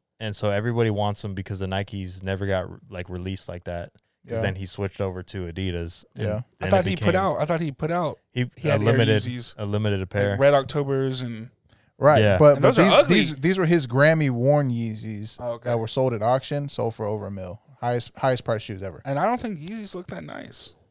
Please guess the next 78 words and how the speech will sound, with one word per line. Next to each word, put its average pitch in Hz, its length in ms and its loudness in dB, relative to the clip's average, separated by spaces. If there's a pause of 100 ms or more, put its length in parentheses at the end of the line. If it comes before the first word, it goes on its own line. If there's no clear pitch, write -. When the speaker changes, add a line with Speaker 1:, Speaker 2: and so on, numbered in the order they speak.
(180)
Speaker 2:
These - 120 -6
Speaker 1:
I, 104 60 4
I 113 120 4
Speaker 2:
didn't 127 80 6
Speaker 1:
don't 123 140 4
Speaker 2:
look 104 80 0
Speaker 1:
like 101 160 0
Yeezys. 92 560 -8 (200)
No. 85 60 -10
Speaker 2:
I 82 80 -4
think, 170 160 -2
I 131 60 -6
guess 165 160 -2
it - 20 0
was 123 60 -2
just 123 160 -4
for, 107 180 -2
like, 107 180 -4
what 113 140 -4
they 104 80 -4
were. 101 300 -4
Like, 85 180 -10
they 101 80 -8
were 104 60 -2
Speaker 1:
But 113 160 6
when 110 80 6
Speaker 3:
They 113 60 6
Speaker 1:
they 110 100 8
Speaker 2:
worn. 113 60 6
Speaker 3:
just 101 100 2
Speaker 1:
were - 40 2
Speaker 3:
look - 60 -2
like 165 140 2
trainers. 180 480 -4
Speaker 2:
They 107 80 -6
were 110 120 -2
worn 110 520 0 (680)
Speaker 3:
Oh, 135 140 -8
okay. 117 200 -10 (360)
Speaker 2:
by 117 240 0 (720)
Kanye. 101 540 -2 (360)
Speaker 3:
Yeah, 156 220 -2 (560)
that's 165 140 -8
cool. 135 260 -6 (520)
Speaker 1:
Yeah, 85 180 -6
Speaker 2:
A - 40 -2
Speaker 1:
I - 40 0
can 113 80 2
Speaker 2:
mil? 113 240 2
Speaker 1:
see 87 100 -4
that. 82 80 -6
Speaker 3:
That's 78 140 -4
a 85 80 -6
collector 143 320 0
item. 123 200 -2
You're 143 80 -6
not 214 100 -2
gonna 147 120 -2
Speaker 1:
Yeah, 85 60 -2
Speaker 3:
wear 190 140 0
Speaker 1:
I 175 40 0
Speaker 3:
'em. 185 120 -2
Speaker 1:
can, - 120 -20
I 104 60 -10
can 90 80 -8
see 87 180 -12
that. 82 120 -10
Speaker 2:
No, 107 80 -2
you're 107 100 -4
not. 113 340 -2
Speaker 3:
Yeah, 120 220 -10 (180)
they're 135 100 -18
gonna 156 120 -6
be 147 140 -4
in - 20 -4
Speaker 2:
Don't 131 140 4
Speaker 3:
a 135 40 4
Speaker 2:
even 131 40 4